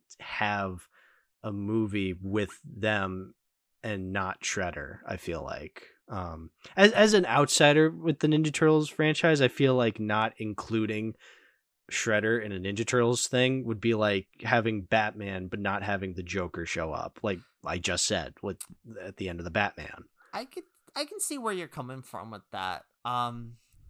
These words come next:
Speaker 2: there have been, like, a couple of instances where Shredder is not the villain. Like, the third Turtles movie, he wasn't in it at all. Um,
Speaker 1: Mm-hmm.
Speaker 2: in the sixth season of the two thousand three series, Shredder was not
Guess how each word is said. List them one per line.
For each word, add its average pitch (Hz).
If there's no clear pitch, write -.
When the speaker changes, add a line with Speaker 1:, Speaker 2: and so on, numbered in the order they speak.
Speaker 2:
there 175
have 214
been, 214
like, 151
a 135
couple 107
of 104
instances 139
where 98
Shredder 104
is -
not 92
the 160
villain. 165
Like, 110
the 135
third 123
Turtles 104
movie, 104
he 107
wasn't 104
in 101
it 101
at 92
all. 95
Um, 110
Speaker 1:
Mm-hmm. 101
Speaker 2:
in 147
the 135
sixth -
season 143
of 113
the 113
two -
thousand 120
three 110
series, 123
Shredder 135
was 107
not 104